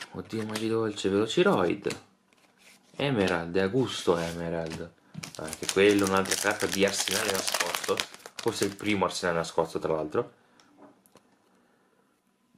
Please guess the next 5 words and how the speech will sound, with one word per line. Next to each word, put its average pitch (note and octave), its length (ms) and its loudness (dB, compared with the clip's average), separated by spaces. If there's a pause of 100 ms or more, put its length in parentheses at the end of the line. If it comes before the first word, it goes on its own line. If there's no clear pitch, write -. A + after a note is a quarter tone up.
(1040)
Ballista G2 580 -4
in F#2+ 120 0
raggio C3 220 0
antico. F#2+ 640 -2 (2750)
Oddio. A#2+ 360 -8